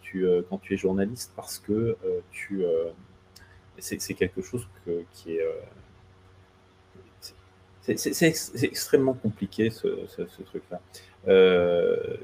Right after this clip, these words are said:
quand, quand tu es journaliste, tu as, euh, une, une, il y a une, une espèce de différence avec le reste de la population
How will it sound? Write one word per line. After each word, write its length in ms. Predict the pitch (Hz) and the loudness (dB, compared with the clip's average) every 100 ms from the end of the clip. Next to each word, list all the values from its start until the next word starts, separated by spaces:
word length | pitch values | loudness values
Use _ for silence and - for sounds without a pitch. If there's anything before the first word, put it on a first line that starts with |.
| - | -10
quand, 120 | 104 - | -12 -4
quand 100 | 120 | -4
tu 140 | 120 | 2
es 40 | 139 | 2
journaliste, 580 | 127 120 123 160 - - | 4 2 2 -2 -10 -14
tu 180 | - 107 | 4 4
as, 280 | 107 113 | 6 4
euh, 160 | 95 90 - - - | 4 2 -2 -8 -8
une, 180 | 101 98 - - | -4 -4 -6 -8
une, 280 | 101 95 95 - - | -6 -4 -8 -16 -4
il 40 | |
y 40 | 101 | -2
a 40 | |
une, 100 | 98 - | -2 -4
une 160 | 95 98 | -6 -4
espèce 280 | - 139 | -2 -4
de 80 | - | -2
différence 640 | 90 - - 113 117 - | -8 -8 6 6 6 -2
avec 360 | - 95 101 - | -2 -2 -2 -4
le 200 | 95 87 | -6 -4
reste 340 | - 117 - 98 | 0 -2 -2 -4
de 100 | 95 | -2
la 100 | 95 | -2
population 680 | - - 95 95 - 131 | -4 -18 -8 -8 -6 -10